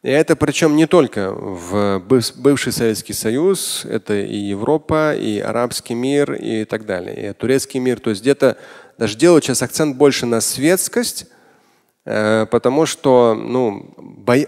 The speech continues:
очень боятся родители, что дети попадут в какие-то не те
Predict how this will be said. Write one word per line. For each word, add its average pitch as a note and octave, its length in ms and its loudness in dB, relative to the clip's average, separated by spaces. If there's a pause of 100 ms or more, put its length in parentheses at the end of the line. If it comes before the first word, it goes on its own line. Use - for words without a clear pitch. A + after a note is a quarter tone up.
очень C#3+ 380 6
боятся A2 420 0
родители, A#2 400 -2
что G2+ 220 -6
дети A#2+ 440 -2
попадут G2 680 -6
в - 280 -14
какие-то G2 420 -8
не G2+ 180 -8
те - 320 -6